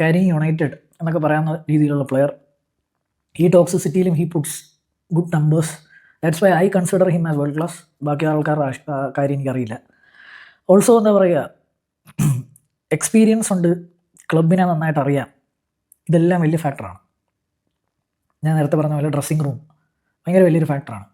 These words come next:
എന്താണ് ബ്രൂണോ ഡ്രസ്സിംഗ് റൂമിലും ബാക്കി ടീംമേറ്റ്സിനും പ്രൊവൈഡ് ചെയ്യുന്നത് we are, we don't know because off the pitch നമുക്കറിയില്ല. ലീക്കുകൾ വരുന്നത് വെച്ചിട്ടും ബ്രൂണോനെ പറ്റി ഇതുവരെ ഒരു മോശം ലീക്ക്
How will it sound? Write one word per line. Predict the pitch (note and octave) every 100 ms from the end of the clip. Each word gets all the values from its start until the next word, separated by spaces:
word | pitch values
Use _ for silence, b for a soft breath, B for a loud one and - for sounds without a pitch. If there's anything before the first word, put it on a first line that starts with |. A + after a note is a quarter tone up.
| _ D3+
എന്താണ് | F3 E3+ F3
ബ്രൂണോ | D#3 D#3 D#3+
ഡ്രസ്സിംഗ് | C#3+ - D3+
റൂമിലും | D3+ C#3+ D3 - _ -
ബാക്കി | C#3+ D3 D3
ടീംമേറ്റ്സിനും | C#3+ C#3+ D3 D3
പ്രൊവൈഡ് | D3 D3+
ചെയ്യുന്നത് | D#3+ D#3 D3+
we | D3+
are, | D3+
we | D#3
don't | D3+ D3
know | C#3+ -
because | C#3 C3+ - _ C#3+
off | C#3+
the | D3+
pitch | D3 - - - _ _ _ -
നമുക്കറിയില്ല. | C#3+ C3+ C#3+ A#2+ - C#3+
ലീക്കുകൾ | D3+ E3 F3 F3+ E3+
വരുന്നത് | D#3+ E3
വെച്ചിട്ടും | D3+ D#3 E3 F3 - b b b C#3+
ബ്രൂണോനെ | D3 E3 E3+
പറ്റി | E3+ D3+
ഇതുവരെ | E3+ E3+ E3+
ഒരു | D#3+
മോശം | D#3+ D#3+ F3
ലീക്ക് | E3